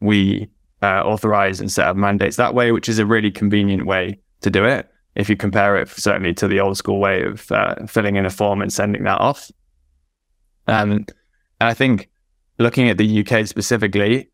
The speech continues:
we, um, you know, definitely see increases in subscriptions, and it's a real growth area that we want to support more and more. Um, a lot of the time, the businesses that we work with are happy to offer card subscriptions.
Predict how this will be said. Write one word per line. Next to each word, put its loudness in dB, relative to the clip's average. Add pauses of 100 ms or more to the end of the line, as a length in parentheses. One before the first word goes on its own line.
(260)
we, 2 (160)
um, 2 (220)
you 0
know, 0
definitely 2
see 0 (220)
increases 2
in -2
subscriptions, 0
and -2
it's -4
a 0
real 2
growth 0
area 2
that 0
we 2
want -4
to -8
support -2
more 0
and 2
more. 2 (380)
Um, 0 (300)
a 0
lot 2
of 0
the 0
time, 0
the 2
businesses -2
that -2
we 4
work 2
with 0
are 2
happy 0
to 0
offer 0
card 0
subscriptions. -2